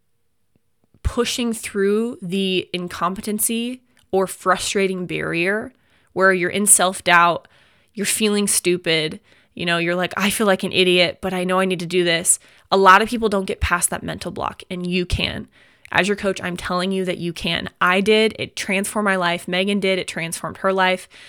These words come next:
And even taking that outside of pageantry, I'm not telling you to be stupid, like, in different situations. I'm not telling you that. But when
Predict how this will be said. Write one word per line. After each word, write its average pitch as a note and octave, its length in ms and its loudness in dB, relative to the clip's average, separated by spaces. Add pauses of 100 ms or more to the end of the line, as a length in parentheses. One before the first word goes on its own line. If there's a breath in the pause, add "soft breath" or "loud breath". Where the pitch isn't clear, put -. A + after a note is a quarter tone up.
(260 loud breath)
And G3+ 140 0
even A3 220 2
taking A3 320 0
that G3+ 180 2
outside F3+ 260 -2
of F3+ 120 -6
pageantry, A3 800 -4 (520 soft breath)
I'm F#3 100 -2
not F#3 180 2
telling G3+ 180 0
you F#3+ 80 2
to F3+ 60 0
be F3 100 -2
stupid, E3 540 -2
like, F3 200 -6
in E3+ 300 -4
different - 280 -2
situations. - 500 -8
I'm F#3+ 80 -6
not - 180 -4
telling G#2 240 -8
you B1+ 60 -12
that. - 240 -2
But - 140 0
when F#3 340 0